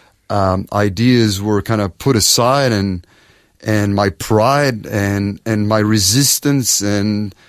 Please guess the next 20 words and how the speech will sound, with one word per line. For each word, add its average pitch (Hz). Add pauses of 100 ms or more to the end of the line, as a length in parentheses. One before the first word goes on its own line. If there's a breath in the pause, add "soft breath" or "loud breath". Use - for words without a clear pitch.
(180 soft breath)
and 110
I, 120
I 120
was 123
thinking, 123
"Well, 127
if, 117
if -
there 127
is 113
really 113
a 98
God, 135
if, -
if, -
if -
this 120
God 117
is 98
really 110